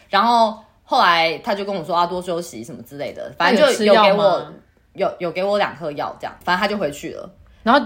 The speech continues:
Speaker 1: 结果
Speaker 2: 你就吃药？
Speaker 1: 对，我就吃药。结果后来半夜又变了其他症状，变呕吐，然后变肠胃不舒服，就是早-，跟早上症状不一样，等于我吃那药一点用处都没有。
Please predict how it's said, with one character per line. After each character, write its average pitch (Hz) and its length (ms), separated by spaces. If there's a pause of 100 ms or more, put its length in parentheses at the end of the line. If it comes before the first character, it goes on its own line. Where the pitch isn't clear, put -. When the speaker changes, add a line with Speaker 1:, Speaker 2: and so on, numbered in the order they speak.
(160)
Speaker 1:
结 226 200
果 247 40
Speaker 2:
你 185 100
就 208 220
吃 214 220
药？ 175 440
Speaker 1:
对， 190 140
我 170 60
就 185 100
吃 160 240
药。 147 260 (280)
结 226 100
果 240 100
后 233 120
来 202 100
半 190 340
夜 170 260
又 175 300 (160)
变 247 160
了 185 200
其 - 200
他 180 160
症 170 200
状， 175 120
变 202 140
呕 131 220
吐， - 260 (320)
然 185 100
后 196 60
变 226 180
肠 185 220
胃 202 80
不 190 100
舒 180 220
服， - 240
就 262 80
是 269 140
早-， 226 200 (160)
跟 285 200
早 233 100
上 214 160
症 214 100
状 196 160
不 190 140
一 123 80
样， 113 180 (280)
等 202 120
于 214 60
我 233 140
吃 262 160
那 269 100
药 247 180
一 240 60
点 180 180
用 196 200
处 202 100
都 185 80
没 147 220
有。 135 200